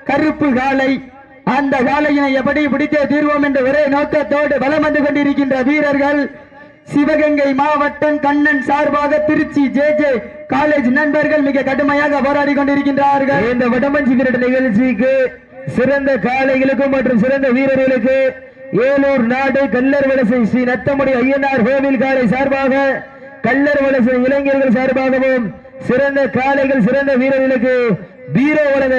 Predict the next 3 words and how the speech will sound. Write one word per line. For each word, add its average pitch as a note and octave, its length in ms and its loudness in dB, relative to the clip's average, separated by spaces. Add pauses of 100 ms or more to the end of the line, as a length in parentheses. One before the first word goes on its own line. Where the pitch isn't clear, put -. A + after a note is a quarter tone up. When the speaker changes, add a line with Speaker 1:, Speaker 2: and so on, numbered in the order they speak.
Speaker 2:
காத்துக் B3 240 -2
கொண்டிருக்கின்றார்கள். A#3+ 920 0 (3750)
இந்த A#3+ 120 2